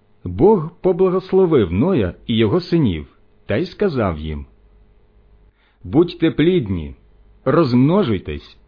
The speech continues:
і наповнюйте землю. Страх і ляк супроти вас нехай буде на кожній земній тварині,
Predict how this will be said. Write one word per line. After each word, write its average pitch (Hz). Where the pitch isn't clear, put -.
і 151
наповнюйте 117
землю. 98
Страх 156
і 123
ляк 170
супроти 107
вас 165
нехай 139
буде 170
на 156
кожній 160
земній 98
тварині, 135